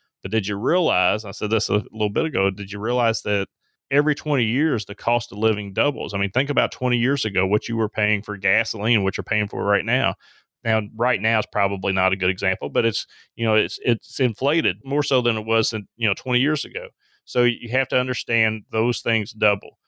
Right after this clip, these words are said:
And if you haven't saved enough or you're worried that you haven't saved enough, that's when you sit down with an advisor. That's when you go through the planning process and really understand what you've got. And that's what we offer every week, is that you can sit down with us. You can go through our Retirement three sixty game plan process.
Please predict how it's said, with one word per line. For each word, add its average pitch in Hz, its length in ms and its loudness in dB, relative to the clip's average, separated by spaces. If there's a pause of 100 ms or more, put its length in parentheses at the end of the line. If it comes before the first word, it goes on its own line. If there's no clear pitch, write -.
(240)
And 113 80 -4
if - 80 -8
you 104 80 -2
haven't 120 360 -2
saved 135 400 0
enough 95 360 2
or 98 100 -2
you're 95 160 0
worried 131 340 0
that 98 140 -8
you 92 80 -6
haven't 95 220 0
saved 95 280 -2
enough, 92 280 0
that's - 240 0
when 117 120 0
you 117 60 0
sit 113 160 -2
down 107 160 2
with 110 140 -4
an 113 100 0
advisor. 95 500 0
That's 90 220 -2
when 98 140 0
you 98 100 -2
go 98 140 4
through 101 160 -4
the 98 100 -2
planning 95 360 -4
process 90 520 -2
and 92 120 -8
really 92 220 0
understand 90 460 -2
what 95 180 -2
you've 101 120 -10
got. 87 260 0 (380)
And 113 100 -2
that's 113 160 0
what 113 140 -2
we 110 160 2
offer 95 340 -2
every 95 220 0
week, 90 240 0
is 92 160 -4
that 101 160 -2 (340)
you 101 140 -4
can 104 100 -8
sit 113 160 -4
down 123 220 0
with 120 160 0
us. 110 180 -2
You 95 80 -6
can 95 140 -12
go 104 180 0
through 110 180 -2
our 104 100 2
Retirement 101 460 -2
three 104 140 -4
sixty - 360 -2
game 113 280 0
plan 107 260 -2
process. 101 640 0